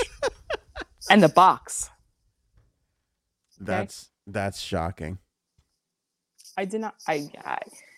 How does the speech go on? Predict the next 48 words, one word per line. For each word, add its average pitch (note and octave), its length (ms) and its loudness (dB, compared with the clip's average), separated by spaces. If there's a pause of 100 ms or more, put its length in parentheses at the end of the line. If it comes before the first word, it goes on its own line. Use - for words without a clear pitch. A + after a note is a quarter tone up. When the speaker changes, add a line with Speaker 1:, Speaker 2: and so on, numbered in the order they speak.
(220)
Speaker 1:
And B2 100 6
Speaker 2:
I E3 80 12
Speaker 1:
so D#3 40 12
Speaker 2:
don't D3 120 10
Speaker 1:
you C#3+ 60 10
Speaker 2:
know. C3 60 4
Speaker 1:
think C#3+ 180 6
your C3 80 6
kids A#2 240 6
are A2+ 60 4
following G#2+ 460 6
along G2+ 340 6
in F#2+ 80 2
the F#2+ 80 2
same G2 280 2
footsteps F#2 540 -2
of F2+ 140 -6
yours? F2+ 340 0
That's F2+ 220 -2
why F2+ 100 2
they're F#2 140 2
Speaker 2:
I - 20 4
Speaker 1:
not, G#2 60 4
Speaker 2:
mean, G3+ 180 6
Speaker 1:
like F#2 180 -2
Speaker 2:
one G3+ 140 4
can A3 140 0
only F#3+ 260 0
hope. G#3 340 6 (720)
I've G4+ 300 8
never C#4+ 240 4
even F#3+ 380 0
se-, D#3 400 0 (100)
seen D3 520 -2
The C#3 80 0
Lion C3 360 0
King. A2 240 -12 (960)
Speaker 1:
What? F#3 540 2 (320)
Speaker 2:
Yeah. A#2 320 0 (960)
Speaker 1:
That's A#2 420 4
a A2+ 60 8
lie. E2+ 580 2
We've A2 320 2
Speaker 2:
Swear A2 120 6
Speaker 1:
all G#3 100 12
Speaker 2:
to F#3+ 60 10
Speaker 1:
s-, E3 60 6
Speaker 2:
God. D3+ 300 10